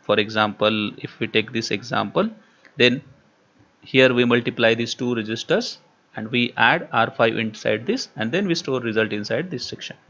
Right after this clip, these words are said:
Okay, but if we see these instructions, that is multiply and accumulate signed or unsigned numbers, then here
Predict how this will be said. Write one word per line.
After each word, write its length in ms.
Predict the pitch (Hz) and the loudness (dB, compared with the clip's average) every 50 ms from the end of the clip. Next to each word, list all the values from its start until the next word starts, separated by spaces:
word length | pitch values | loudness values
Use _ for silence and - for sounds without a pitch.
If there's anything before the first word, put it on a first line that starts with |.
| _ _ | _ _
Okay, 240 | - - - 214 208 - - _ _ - - - - - _ _ | -8 -6 -4 -6 -8 -8 -14 _ _ -20 -20 -20 -20 -20 _ _
but 320 | - 143 170 - - - - _ _ _ _ _ _ _ _ _ _ _ _ _ _ | 4 4 4 4 -2 -8 -8 _ _ _ _ _ _ _ _ _ _ _ _ _ _
if 240 | 180 190 190 - - | 2 2 2 -2 -4
we 380 | 185 208 214 214 208 - - _ _ _ _ _ _ _ _ _ _ _ _ _ _ _ _ _ _ _ _ | -2 0 0 0 0 -2 -6 _ _ _ _ _ _ _ _ _ _ _ _ _ _ _ _ _ _ _ _
see 300 | - - - 160 160 170 | -10 -8 -2 2 2 2
these 240 | 160 151 165 160 151 | 4 2 0 0 0
instructions, 880 | 123 117 117 - - 127 117 117 - - 117 120 143 - - - - - _ _ | -2 -2 -4 0 4 4 4 4 2 0 0 0 0 0 -4 -6 -8 -10 _ _
that 180 | 120 107 107 | -2 0 0
is 120 | 120 120 123 | 0 0 0
multiply 680 | 120 110 110 107 - 123 104 - 117 117 117 117 117 - - | 0 -2 -2 -2 -2 -4 0 4 4 4 6 4 2 -2 -2
and 180 | - 123 120 113 | 0 0 2 4
accumulate 680 | 98 107 117 - - 120 113 110 110 123 175 170 - - - _ _ _ _ _ _ _ _ _ _ _ _ _ _ _ _ _ _ _ _ _ _ _ _ _ _ _ _ _ _ _ _ _ _ _ _ _ _ _ _ _ _ _ _ _ _ _ _ _ _ _ _ _ _ _ _ | 4 2 2 0 -6 -4 -2 2 2 2 2 2 -4 -14 -20 _ _ _ _ _ _ _ _ _ _ _ _ _ _ _ _ _ _ _ _ _ _ _ _ _ _ _ _ _ _ _ _ _ _ _ _ _ _ _ _ _ _ _ _ _ _ _ _ _ _ _ _ _ _ _ _
signed 460 | - - - 117 113 123 123 123 120 - - | -6 2 4 4 4 4 2 0 -4 -2 0
or 200 | 123 117 120 113 | 2 4 4 4
unsigned 500 | 107 113 113 113 - - 113 107 107 104 | 2 0 -2 -4 -2 0 0 0 2 0
numbers, 480 | 98 95 98 127 190 240 - - - _ _ _ | -4 -2 0 -2 -2 -2 -2 -12 -16 _ _ _
then 140 | - 139 135 | 0 0 2
here 360 | 147 170 208 190 175 202 233 | 4 4 6 6 6 6 4